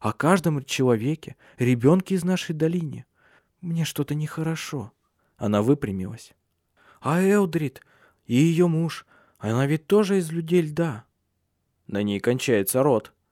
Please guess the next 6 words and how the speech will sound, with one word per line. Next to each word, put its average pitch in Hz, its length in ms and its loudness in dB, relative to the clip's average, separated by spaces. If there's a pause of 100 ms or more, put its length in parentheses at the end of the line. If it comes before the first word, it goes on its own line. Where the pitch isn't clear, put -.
(200)
"А 107 160 -4
Хеминг?" 180 720 0 (1000)
"Хеминг, 139 400 0
скорее 110 400 2
всего, 107 300 0
мёртв. 104 420 -2